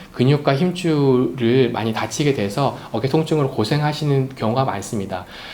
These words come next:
그럼 이제 휠체어, 이제 그래서 이런 휠체어 때문에 생기는 어깨 통증이 많아서 예방하기 위해서 내 몸에 휠체어가 잘 맞는지 세팅을 한번 점검을 해보셨으면 좋겠고, 일상생활 속에서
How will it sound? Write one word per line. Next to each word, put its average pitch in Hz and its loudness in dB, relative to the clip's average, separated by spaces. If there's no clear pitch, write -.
그럼 135 2
이제 - 2
휠체어, 180 6
이제 120 0
그래서 151 4
이런 143 6
휠체어 175 4
때문에 170 6
생기는 160 4
어깨 123 -4
통증이 156 0
많아서 120 0
예방하기 131 2
위해서 107 0
내 117 4
몸에 120 4
휠체어가 170 0
잘 123 0
맞는지 139 2
세팅을 135 2
한번 135 0
점검을 127 2
해보셨으면 160 -2
좋겠고, - 0
일상생활 175 4
속에서 156 4